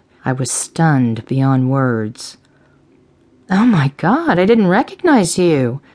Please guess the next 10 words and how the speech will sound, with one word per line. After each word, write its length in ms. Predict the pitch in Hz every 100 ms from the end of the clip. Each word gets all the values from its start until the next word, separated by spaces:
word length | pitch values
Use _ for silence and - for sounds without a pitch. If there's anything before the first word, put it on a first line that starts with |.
| _ _ _
"Yes, 520 | 190 294 359 180 -
come 260 | - 240 247
in," 360 | 349 285 143
I 140 | 135 123
said, 460 | - 135 151 202 - _ _ -
and 100 | 160
it 80 |
was 160 | 160 -
the 100 | 131
truth. 600 | - - 247 151 202